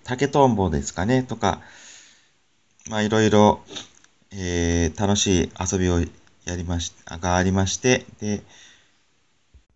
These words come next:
えー、友龍馬のメダカ屋さんということで、えー、メダカすくいとザリガニ釣りですね、やりました。ところがこれね、なかなかメダカすくうの、金魚すくい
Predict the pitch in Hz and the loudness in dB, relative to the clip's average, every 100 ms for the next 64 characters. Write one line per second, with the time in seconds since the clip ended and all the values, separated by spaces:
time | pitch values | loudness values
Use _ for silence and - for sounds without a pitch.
0 | _ _ _ _ _ _ _ _ _ _ | _ _ _ _ _ _ _ _ _ _
1 | 110 104 113 110 113 107 98 - - 135 | -18 -14 -8 -2 0 0 -2 -6 -2 0
2 | - 113 110 113 110 104 110 104 104 101 | 2 2 2 4 4 4 2 2 2 2
3 | 95 95 - 95 123 - - _ _ - | 2 -2 -4 0 2 0 -6 _ _ -18
4 | 95 101 104 104 101 - 98 82 85 98 | -10 -2 0 0 -2 -4 -6 -4 -2 2
5 | 113 117 113 113 - _ _ - 80 78 | 4 6 4 2 -8 _ _ -12 -10 -10
6 | 78 - 104 101 98 98 98 - - - | -12 -6 -2 0 0 -2 -4 -6 -10 -8
7 | 127 120 104 104 101 101 98 90 107 143 | -4 0 0 0 0 2 0 0 0 2
8 | 135 131 127 - - - - - _ - | 2 4 2 0 -12 -20 -20 -20 _ -14
9 | 123 127 127 127 123 - _ _ _ - | -2 -2 2 4 4 2 _ _ _ -14
10 | - - 120 104 95 143 139 151 - - | -14 -8 -4 -2 -2 -2 0 -2 -4 -2
11 | 123 104 | 0 0